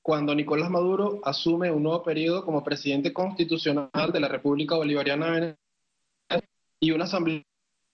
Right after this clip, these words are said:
ir contra todos los otros poderes como ya lo ha venido haciendo en los otros años. Esta situación es aprovechada por Estados Unidos para básicamente ordenar a la oposición venezolana, imponerles un plan, es decir, diseñarles una arquitectura de confrontación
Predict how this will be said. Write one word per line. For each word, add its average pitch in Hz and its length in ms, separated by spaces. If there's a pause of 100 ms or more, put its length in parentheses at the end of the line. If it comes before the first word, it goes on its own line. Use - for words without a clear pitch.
(560)
ir 185 260
contra 175 600
todos 160 240
los 170 100
otros 143 260
poderes 147 320
como 143 220
ya 135 140
lo 147 100
ha 160 40
venido 151 280
haciendo 147 300
en 160 80
los - 160
otros 127 320
años. 127 260 (640)
Esta 156 180
situación 202 420
es 196 80
aprovechada 190 680
por 156 140
Estados 151 300
Unidos 180 360
para 143 380
básicamente 165 600
ordenar 156 640 (100)
a 139 60
la 139 100
oposición 143 540
venezolana, 165 720 (760)
imponerles 170 640
un 180 200
plan, 165 360
es 147 60
decir, 165 320
diseñarles 143 480
una 185 140
arquitectura 170 680
de 143 80
confrontación 143 840